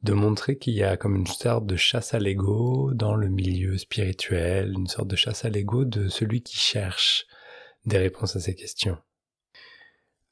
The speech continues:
Le, le monde de la spiritualité, et d'ailleurs j'en profite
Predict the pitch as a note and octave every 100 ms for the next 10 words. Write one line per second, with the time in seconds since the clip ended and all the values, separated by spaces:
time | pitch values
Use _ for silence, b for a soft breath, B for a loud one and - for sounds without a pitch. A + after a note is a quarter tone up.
0 | _ A#2 G#2+ G#2+ G#2 G2+ G2+ G2 G2+ G2+
1 | G2+ E2+ - B2+ A2 A#2 E3+ D3+ A#2 G#2
2 | - - B2+ A2 - A2 G#2 - C3 C3+
3 | F#2 F2 F#2 F2+ F2 - -